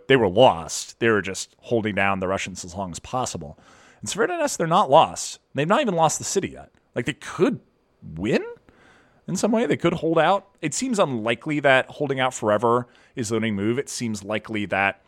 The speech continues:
letting Lysychansk continue to build and build and build and build fortification and stack and stack and stack and stacks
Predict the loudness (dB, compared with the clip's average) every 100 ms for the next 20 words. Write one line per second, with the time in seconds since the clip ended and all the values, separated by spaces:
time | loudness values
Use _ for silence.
0 | -20 -20 _ 2 2 2 -2 -4 -2 -2
1 | -2 -4 -12 -10 -6 -4 -6 -2 2 2
2 | 0 0 0 0 0 0 0 0 0 -4
3 | -4 -6 -6 -4 -6 -10 -8 -2 -2 -2
4 | -6 -4 -4 -4 -6 -6 -6 -6 -4 -4
5 | -6